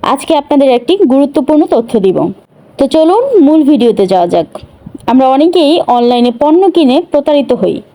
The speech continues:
তো যারা প্রতারিত হন, আমি বলবো দোষটা সম্পূর্ণ তাদের, কারণ একটু বিচক্ষণতার অভাবে আপনারা ঠকেন।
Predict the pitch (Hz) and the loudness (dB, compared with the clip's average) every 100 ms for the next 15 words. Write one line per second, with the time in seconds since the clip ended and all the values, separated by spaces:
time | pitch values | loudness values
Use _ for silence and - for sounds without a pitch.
0 | _ _ _ - _ _ 294 233 269 302 | _ _ _ -20 _ _ -2 0 0 0
1 | 339 311 349 415 427 453 320 240 277 - | -2 -2 0 0 2 0 2 2 0 0
2 | 277 294 262 320 247 233 233 247 285 302 | 0 2 2 2 2 2 0 -2 -2 0
3 | 294 285 233 220 220 196 190 170 - 262 | 0 0 0 -2 -2 -2 -2 -4 -4 0
4 | 277 285 - 339 - 359 311 415 403 - | 0 0 -2 -4 0 2 2 0 -4 0
5 | 339 302 311 294 294 294 220 320 359 - | 0 2 0 0 0 0 2 2 0 0
6 | 226 190 - 208 196 175 | -2 0 -2 -2 -2 -2